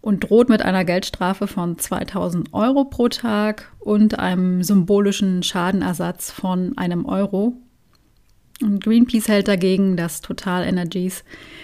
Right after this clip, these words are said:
den Bericht zensieren wolle. Mit dem Gerichtsverfahren wolle man die Umweltorganisation zermürben. Und die Klage sei ein Versuch, die gesamte Klimabewegung einzuschüchtern.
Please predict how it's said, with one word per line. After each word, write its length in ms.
den 140
Bericht 380
zensieren 640
wolle. 440
Mit 240
dem 440
Gerichtsverfahren 1120
wolle 180
man 200
die 160
Umweltorganisation 1300
zermürben. 720
Und 260
die 260
Klage 540
sei 240
ein 140
Versuch, 500
die 140
gesamte 760
Klimabewegung 880
einzuschüchtern. 920